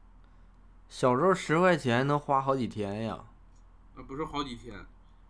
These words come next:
Speaker 2: 十块钱好像花半个月。 <coughs>
Speaker 1: 小时候十块钱，我记着有一年，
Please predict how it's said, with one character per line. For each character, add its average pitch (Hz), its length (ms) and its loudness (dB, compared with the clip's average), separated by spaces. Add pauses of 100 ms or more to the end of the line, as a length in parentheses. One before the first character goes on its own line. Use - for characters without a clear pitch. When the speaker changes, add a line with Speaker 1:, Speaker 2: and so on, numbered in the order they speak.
(180)
Speaker 2:
十 - 140 -8
块 180 100 2
钱 165 100 0
好 160 140 4
像 170 200 4
花 151 100 0
半 160 240 -2
个 147 60 -4
月。 160 180 -2 (1040)
<coughs> - 1300 -20
Speaker 1:
小 175 200 2
时 196 60 4
候 226 100 8
十 220 240 2
块 226 160 4
钱， 170 380 2
我 170 100 4
记 196 220 2
着 185 180 4
有 143 320 6
一 196 220 0
年， 151 560 0